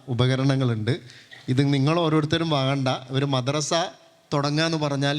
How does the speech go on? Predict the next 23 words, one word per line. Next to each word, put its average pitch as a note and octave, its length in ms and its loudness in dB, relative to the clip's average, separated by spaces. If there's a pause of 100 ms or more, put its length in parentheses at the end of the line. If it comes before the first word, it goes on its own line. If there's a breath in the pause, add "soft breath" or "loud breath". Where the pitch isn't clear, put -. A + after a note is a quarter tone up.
ഒരു C#3 160 -2
മദ്രസയിൽ D3 560 0
ഒന്നെങ്കിലും, D3 500 0 (380 loud breath)
അതല്ലെങ്കിൽ D3+ 420 0
ഒരു D3+ 160 -6
കോംപ്ലക്സിൽ F3 560 0 (440)
ഒന്നെങ്കിലും D#3+ 460 -2 (140)
ഇതുപോലെയുള്ള D3 540 0
ഒരു C#3+ 120 -6
സംവിധാനങ്ങൾ C#3+ 600 -2 (420)
ഇൻഷാ C3+ 320 -2
അല്ലാ C3+ 220 -2 (400)
ഉണ്ടായി C3 340 2
വരും. B2 200 0 (680 loud breath)
ആ, C3+ 40 4 (380)
ഇരുപത്തഞ്ച് F#3+ 500 0
കൊ-, F3 200 0
വർഷം E3 320 -2
മുമ്പ് D3 260 2 (640 loud breath)
എൻ C#3 140 2
വി E3+ 140 2
അബ്ദുറഹ്മാൻ E3 480 -2
സാഹിബ് D3+ 400 0